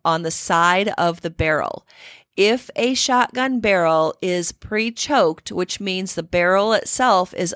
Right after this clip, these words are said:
of a choke constriction, it should be stamped on the side of the barrel what type of constriction that barrel is.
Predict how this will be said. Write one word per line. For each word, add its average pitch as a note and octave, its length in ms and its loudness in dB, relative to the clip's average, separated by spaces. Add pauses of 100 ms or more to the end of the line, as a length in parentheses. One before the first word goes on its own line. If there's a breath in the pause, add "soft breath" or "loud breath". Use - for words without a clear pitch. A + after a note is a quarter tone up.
of F#3+ 300 2
a F#3 160 -2
choke - 360 -4
constriction, F3 880 -4 (520 loud breath)
it F#3+ 280 0
should F3+ 800 0
be F#3+ 160 -4
stamped F#3+ 480 0
on G3+ 100 -2
the G#3 80 -2
side F3 300 0
of F3+ 60 -6
the F#3 100 -6
barrel F3+ 560 2
what F3 400 0
type F#3 280 0
of F#3+ 120 -2
constriction F3 600 -4
that E3 180 -4
barrel D3+ 380 -2
is. - 420 0